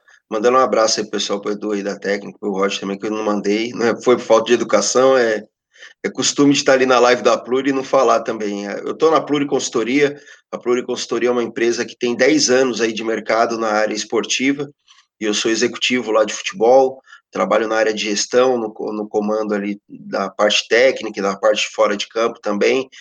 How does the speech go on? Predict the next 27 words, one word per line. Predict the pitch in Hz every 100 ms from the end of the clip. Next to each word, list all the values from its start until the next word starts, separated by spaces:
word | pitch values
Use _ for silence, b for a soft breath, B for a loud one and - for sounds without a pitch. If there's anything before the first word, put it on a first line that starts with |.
| B B -
é, | 107
na, | 113 127 131 131 135 139 -
no | 143
atendimento | 156 165 170 175 175 175
que |
nós | 165 165
fazemos, | 165 156 151 127
trabalhamos | 120 110 120 120
com | - 117
clubes, | 107 127 143 143 120
com | -
federações, | 113 107 117 113 - 123 139 139 120 110 - B B -
com |
empresários, | 104 107 104 98 117 127 107 -
com | 107
atletas, | 101 - 113 127 127 117 110 - B _ -
então | 101 110 107 113
toda | 107 117 123
a |
gamificação, | 127 127 - 135 139 - 110
e | 107
quem | 107
quer | 107 107
conhecer | 120 113 -
um | 113
pouco | 104 113 113
mais, | 117 123 131